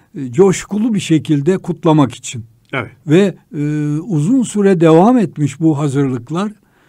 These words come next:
Speaker 2: Evet.
Speaker 1: Fakat sonunda ne olmuş biliyor musunuz Ata Bey?
Speaker 2: Evet.
Speaker 1: Efendim İngiltere, e, devreye giriyor. Diyor ki, "Ya artık nato'ya da,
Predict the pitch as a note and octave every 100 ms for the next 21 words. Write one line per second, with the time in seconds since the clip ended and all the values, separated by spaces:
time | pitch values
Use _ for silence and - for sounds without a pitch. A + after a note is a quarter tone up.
0 | - D3+ A#2 A#3+ C4 E3+ D3 - _ _
1 | _ - - A3+ A3 G3+ D3 C3+ F3 A#3
2 | C#3+ A#2 A2+ - C#3+ G#3 F3+ A2+ A2 A#2+
3 | A#2+ - A2 D3 B2+ G#2+ C3 - C3 -
4 | _ _ _ _ _ _ - D#3 D3+ E3+
5 | D#3 F3 G3+ G3 F#3+ E3 G3+ G3+ D#3+ D3+
6 | _ _ _ _ - F3+ C#3+ B2+ A#2+ A2+
7 | D#3+ F3 E3 D#3+ F#3 C#3+ C#3+ B2 A#2 C#3
8 | - _ _ _ _ _ _ _ _ _
9 | _ _ _ B2+ D3+ G3+ G#3 - C#3+ B2+
10 | B2+ _ - D3 D#3+ C#3 B2 _ - D#3
11 | D3+ D3 A2+ - C#3+ D3+ E3 F#3 F#3+ E3
12 | E3 C3+